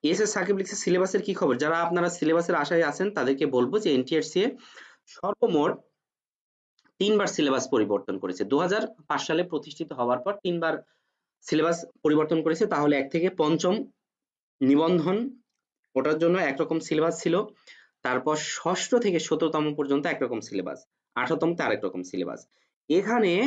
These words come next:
যে বিষয়টা লক্ষণীয়, আমরা যেহেতু পাবলিকেশন চালাই এবং বিভিন্ন বই প্রকাশ করি,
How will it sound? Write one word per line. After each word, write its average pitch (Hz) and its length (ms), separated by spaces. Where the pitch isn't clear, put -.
যে 156 180
বিষয়টা 220 380
লক্ষণীয়, 151 600
আমরা 131 400
যেহেতু 139 300
পাবলিকেশন 131 720
চালাই 120 420
এবং 107 360
বিভিন্ন 113 300
বই 110 240
প্রকাশ 135 380
করি, 131 320